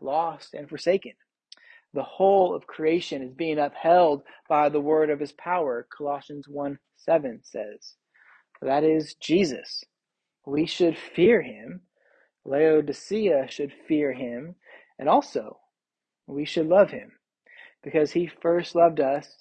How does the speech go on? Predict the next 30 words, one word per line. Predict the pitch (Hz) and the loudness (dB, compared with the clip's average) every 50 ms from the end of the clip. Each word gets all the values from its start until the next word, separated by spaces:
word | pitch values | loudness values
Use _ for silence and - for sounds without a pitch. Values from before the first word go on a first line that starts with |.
| _ _ | _ _
and | - 143 143 147 | -10 -6 -4 -2
is | 139 147 | 0 2
our | 143 139 135 | 2 2 0
witness | 135 156 165 - - 151 143 - | 0 -4 -4 -4 -6 -10 -10 -10
before | - - - - 147 143 147 | -12 -16 -6 -4 -2 0 0
the | 147 | -2
throne | - - 143 135 143 | -4 -6 -4 -4 -2
of | 143 135 | -4 2
God. | 139 165 175 151 117 - _ _ _ _ _ - - - - | 2 4 4 4 0 -4 _ _ _ _ _ -20 -20 -18 -14
And | - 147 | -6 0
every | 143 151 151 170 170 | 2 2 4 4 2
blessing | 165 - 160 165 165 165 - - 156 147 147 | 2 2 2 0 0 0 -2 -10 -10 -10 -8
we | 143 151 156 | -8 -6 -6
enjoy | 156 151 151 143 165 185 185 175 165 165 160 | -6 -6 -6 -2 0 2 2 2 0 0 -2
is | 147 - - | -6 -8 -8
found | - - 151 156 160 165 160 160 - - | -8 -8 -6 -4 -2 -4 -4 -6 -10 -10
in | 139 143 143 147 143 143 _ - | -8 -8 -6 -8 -8 -14 _ -12
him. | 160 160 147 117 - _ _ _ _ _ _ - - - - _ _ | -10 -8 -8 -10 -12 _ _ _ _ _ _ -20 -20 -20 -20 _ _
But | - 156 | -4 -2
there's | 151 143 143 | 0 0 2
more | 156 170 180 165 | 2 2 2 2
happening | - 170 170 165 - 160 147 143 139 139 | 2 0 0 0 0 -6 -8 -6 -8 -6
in | 139 143 | -8 -8
this | 131 135 | -8 -10
introduction, | 147 135 135 131 135 123 - - 143 143 | -10 -12 -6 -4 -4 -4 -4 -6 -6 -4
and | 139 135 | -4 -2
we'll | 131 131 | -4 -4
close | - - - - 147 147 151 147 - | -6 -6 -2 0 2 2 2 2 0
considering | - 135 135 - - 151 139 135 127 127 127 | -6 -14 -14 -6 -2 0 0 0 0 -2 -2
this. | 131 135 143 143 - - | -2 -2 -2 -4 -6 -18